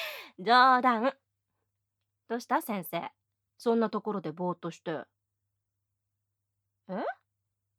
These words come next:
私のこと見てた？<laughs> まあ、見学はいいことだ。それで、年長さんたちにはそろそろ慣れたかな？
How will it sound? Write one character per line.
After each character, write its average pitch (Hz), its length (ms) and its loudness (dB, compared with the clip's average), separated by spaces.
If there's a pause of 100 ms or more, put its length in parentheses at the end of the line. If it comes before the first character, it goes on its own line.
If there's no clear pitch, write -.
(100)
私 240 300 -2
の 359 140 2
こ 392 100 2
と 285 80 0
見 240 120 0
て 226 100 -4
た？ - 120 -10
<laughs> - 200 -4 (3500)
ま 339 540 6
あ、 185 60 -8
見 285 280 -2
学 269 220 -2
は 247 100 0
い 247 140 -2
い 214 60 -6
こ 160 120 -12
と 190 100 -8
だ。 - 260 -6 (1120)
そ 247 120 -2
れ 254 100 0
で、 262 240 6 (500)
年 339 180 4
長 381 160 4
さ 359 140 0
ん 339 40 0
た 285 120 0
ち 226 100 -4
に 202 100 0
は 170 260 -2
そ 277 140 -4
ろ 294 100 2
そ 226 100 -4
ろ 185 100 -4
慣 220 140 2
れ 233 80 0
た 180 120 -4
か 170 100 -6
な？ 196 320 -2